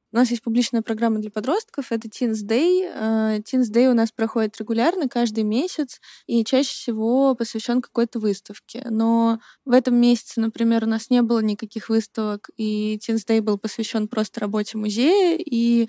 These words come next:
ребята могли больше узнать о том, как работает музей и кто в нём работает. Так или иначе,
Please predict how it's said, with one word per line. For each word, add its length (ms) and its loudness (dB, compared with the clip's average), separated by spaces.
ребята 320 2
могли 220 4
больше 380 2
узнать 320 0
о 40 -2
том, 200 0
как 200 0
работает 520 -2
музей 340 0
и 60 -6
кто 180 -6
в 80 -8
нём 160 -4
работает. 600 -6
Так 220 2
или 80 4
иначе, 640 2